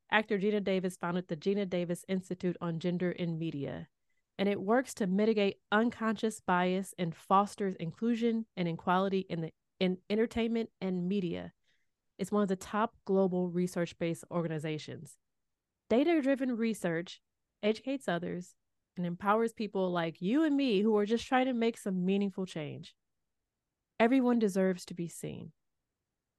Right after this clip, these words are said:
Joining me today, I have Madeline DeNono, President and C E O of the Geena Davis Institute on Gender in Media,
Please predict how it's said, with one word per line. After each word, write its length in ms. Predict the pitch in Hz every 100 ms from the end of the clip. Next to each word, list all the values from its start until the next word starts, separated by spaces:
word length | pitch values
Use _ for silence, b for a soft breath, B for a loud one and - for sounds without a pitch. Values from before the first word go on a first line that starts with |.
| _ _ _ _ -
Joining 240 | 220 262
me 100 | 254
today, 380 | 247 226 214 214
I 140 | 214
have 260 | 196 185 180
Madeline 560 | 175 175 208 233 247
DeNono, 560 | 240 233 196 185 185 202 -
President 360 | 247 262 269 -
and 100 | 202
C 280 | - 233 233
E 40 |
O 260 | 208 226 240
of 300 | 202 220 214
the 100 | 208
Geena 240 | 196 214 226
Davis 300 | 202 202 196
Institute 540 | 214 220 233 - 233
on 160 | - 185
Gender 300 | 190 208 208
in 240 | 202 185
Media, 400 | 202 285 277 277